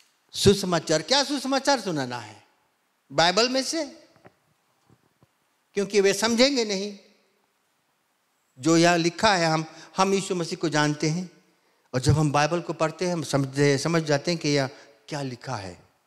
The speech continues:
क्या सुसमाचार सुनाओगे?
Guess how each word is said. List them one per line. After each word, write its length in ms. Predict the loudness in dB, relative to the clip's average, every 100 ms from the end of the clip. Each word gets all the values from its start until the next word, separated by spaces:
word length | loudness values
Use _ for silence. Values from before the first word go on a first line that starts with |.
| _ _ _ _ _ _ _ _ _ _ _ _ _ 0
क्या 200 | 4 4
सुसमाचार 640 | 2 0 2 2 4 2 2
सुनाओगे? 560 | 0 2 2 2 -4